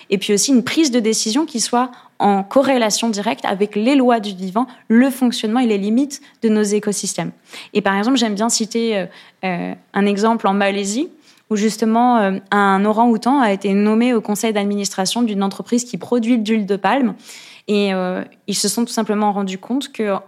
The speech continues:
en faisant siéger dans ce conseil d'administration cet orang-outan qui était connu pour être un peu un chef, euh, au sein de sa communauté, euh, et bien tout simplement que, en représentant les non-humains, il pouvait du coup élargir le débat.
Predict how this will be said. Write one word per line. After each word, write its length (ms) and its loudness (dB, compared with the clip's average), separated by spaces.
en 80 -2
faisant 300 0
siéger 420 0
dans 120 -2
ce 120 -4
conseil 280 -4
d'administration 600 -2
cet 220 -2
orang-outan 540 0
qui 100 -4
était 160 -2
connu 340 0
pour 200 -4
être 300 -6
un 80 2
peu 100 -2
un 220 0
chef, 500 -2
euh, 280 4
au 40 2
sein 180 -2
de 60 0
sa 180 0
communauté, 720 -2
euh, 540 0
et 80 0
bien 200 0
tout 80 -8
simplement 380 0
que, 380 -2
en 80 2
représentant 560 0
les 160 4
non-humains, 560 2
il 100 0
pouvait 280 0
du 120 -6
coup 200 0
élargir 580 0
le 140 0
débat. 340 0